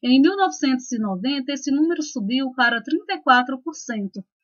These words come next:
E em dois mil e dezesseis, para trinta e oito por cento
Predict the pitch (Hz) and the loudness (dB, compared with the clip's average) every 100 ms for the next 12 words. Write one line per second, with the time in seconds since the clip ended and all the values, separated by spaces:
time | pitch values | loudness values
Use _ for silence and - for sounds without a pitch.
0 | - _ 339 392 403 311 262 214 220 226 | -20 _ -2 0 6 8 8 2 -2 -4
1 | 208 233 294 302 294 294 302 - 285 277 | -4 -2 -4 0 2 4 2 4 4 4
2 | 285 294 403 415 349 294 262 254 214 - | 4 -2 -6 -4 0 0 0 -6 -14 -10
3 | 277 302 302 302 180 | -2 2 2 -2 -14